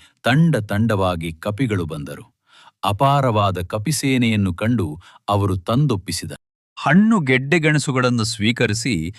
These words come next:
ಸುಗ್ರೀವನು ಸಂತೋಷಗೊಂಡನು. ಉಚಿತವಾದ ಮಾತುಗಳನ್ನಾಡಿ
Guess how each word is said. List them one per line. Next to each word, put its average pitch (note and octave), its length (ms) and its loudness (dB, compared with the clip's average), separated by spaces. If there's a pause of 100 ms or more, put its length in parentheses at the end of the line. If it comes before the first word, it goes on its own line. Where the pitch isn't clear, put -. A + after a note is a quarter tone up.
(120)
ಸುಗ್ರೀವನು D3+ 760 0
ಸಂತೋಷಗೊಂಡನು. G#2 1120 -4 (600)
ಉಚಿತವಾದ F#3 640 2
ಮಾತುಗಳನ್ನಾಡಿ A2+ 1120 0